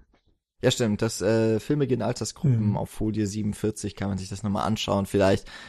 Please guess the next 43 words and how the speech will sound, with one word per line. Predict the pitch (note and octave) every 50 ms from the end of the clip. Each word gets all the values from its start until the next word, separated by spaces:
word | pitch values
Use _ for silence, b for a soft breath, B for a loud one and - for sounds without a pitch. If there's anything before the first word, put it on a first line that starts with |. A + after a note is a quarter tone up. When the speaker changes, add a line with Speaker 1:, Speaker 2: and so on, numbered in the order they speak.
| B B -
Speaker 1:
Also | B2 A#2+ B2
ich | A#2 C3+
mein, | B2 B2 B2+ A#2 A2+ B B B
das | B - -
Schöne | - D#3 E3+ E3 D3 A#2+
an | G#2+ A2+
so | G#2 G#2+ A#2 A#2
einer | G2+ G#2 A2 A2+ A2 G#2+ G#2 G#2 G#2 A2 b b b b b b
Studie | b - - C#3 D3+ E3 C#3 A#2
ist | G#2+ G2+ G#2 G#2+ - -
ja | G2+ -
auch, | - G#2 G#2+ A#2 A#2+ - -
wenn, | - - G#2+ G#2 G#2+ G#2+ G#2 F2 - -
wenn | - - A2+ G#2+
man | A2+ G#2
eben, | E2 E2+ G#2 G2+ F2+ C#2 -
wie | - - - G#2+ G#2+ -
ich | - - - -
denk | - G2+ F#2 -
mal, | A2 G2+
viele | - - A#2+ A#2 A2 G#2+ G#2 G#2 G2+ G2+ G2+
unserer | G#2 G#2 G2+ G2+ G2+ F#2+
Zuhörer | - - A#2+ A2 G#2+ G#2 G2 G2+ G2+
werden | G2 G2+ G#2 G2+
das | G2 G2+ - -
tun, | - - C#3 B2+ A2+
gehen | G#2 G#2+ G#2+ G#2
gerne | G#2+ G#2+ G#2 G#2 G#2
ins | G2+ G#2+ - -
Kino. | - - E3 D3+ C3 A#2+ C3+ E3 b b b b b b b b b b b -
Man | A2 G#2
kann | - D3+ D3+
ja | D3+
auch | C#3 D#3
immer | D3 D3
mal | C#3 C3 B2 A#2+
schauen, | - - C3+ C3 C3 B2
ob | A2 B2
man | A#2+ A2
sich | G#2+ G#2+ -
selber | - G2+ G#2+ G#2 G2+ F#2+ G2
wiederfindet. | G2+ G2 F#2+ F#2+ - - F#2 F#2+ F#2 -
Speaker 2:
Stimmt. | - F3+ C3+ B2 A2+ A2 -